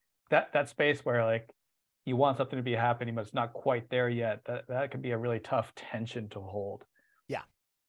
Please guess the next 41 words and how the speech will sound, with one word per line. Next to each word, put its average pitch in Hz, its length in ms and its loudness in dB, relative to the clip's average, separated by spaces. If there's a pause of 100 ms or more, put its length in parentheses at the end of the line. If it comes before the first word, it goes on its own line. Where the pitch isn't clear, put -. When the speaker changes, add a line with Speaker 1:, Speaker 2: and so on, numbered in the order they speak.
(240)
Speaker 1:
Yeah. 120 100 -2
Speaker 2:
Yeah. 92 160 -4 (840)
Speaker 1:
The, 185 300 0
the - 40 -10 (320)
part 330 220 6
I 185 60 6
love 156 260 6
that 139 220 2
you, 127 100 -8
you 135 100 -8
said, 127 200 2
it's - 160 -2
like, 120 260 -2 (320)
even 185 460 0 (320)
as 151 160 0
you're 151 100 -2
embarking 127 500 2
on 113 160 0
this, 110 300 -6 (140)
you 131 60 -6
just 127 180 -4
had 147 180 4
this 131 140 -4
belief 127 480 0
that, 120 300 2 (420)
"I'm 127 100 -2
gonna 127 200 2
figure 120 280 4
it 113 80 6
out," 110 300 4 (1080)
and 117 340 -4 (1900)
sort 160 140 2
of 135 220 0
were 147 180 2
able 131 240 2
to 120 60 -8
tap 123 260 4
into 131 160 -2
some 117 320 -4
resilience 120 640 -2
as 110 360 0